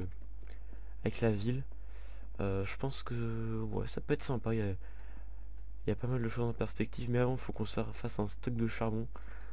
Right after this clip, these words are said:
euh, pour faire des torches, parce que j'ai plus de torches. Donc, euh, donc voilà, puis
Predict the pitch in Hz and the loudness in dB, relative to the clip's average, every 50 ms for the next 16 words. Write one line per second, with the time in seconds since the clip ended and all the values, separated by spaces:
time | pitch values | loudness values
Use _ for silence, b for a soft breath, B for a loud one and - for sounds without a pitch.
0 | B B B B B B B B - - 110 104 101 98 95 95 95 98 98 95 | B B B B B B B B 0 0 2 2 2 2 0 0 0 0 0 0
1 | - - - - - - - - - - - - - - - - - - - 117 | -2 -2 -2 -4 -4 -4 -2 -4 -4 -4 -4 -4 -4 -4 -4 -4 -4 -2 -2 0
2 | - - 120 110 - - - - 120 - - - - - - - 104 101 101 - | 2 2 2 2 2 2 2 2 2 2 2 0 -2 -2 -2 -2 -2 -2 -2 -2
3 | - - - - - - - 113 110 113 - - - - - - - - - - | -2 -2 -2 -2 -2 -2 -2 -2 -2 -2 -2 -2 -2 -2 -2 -2 -2 -4 -4 -4
4 | - - - - - B B B B B B B B B B B B B B B | -4 -4 -2 -2 -2 B B B B B B B B B B B B B B B
5 | B B B - - 110 117 123 131 131 - - - - 120 117 113 110 113 117 | B B B -2 0 2 2 2 2 2 0 -2 -2 0 2 4 4 4 2 2
6 | 113 104 104 104 117 127 - - - | 2 4 4 4 4 2 0 -2 -4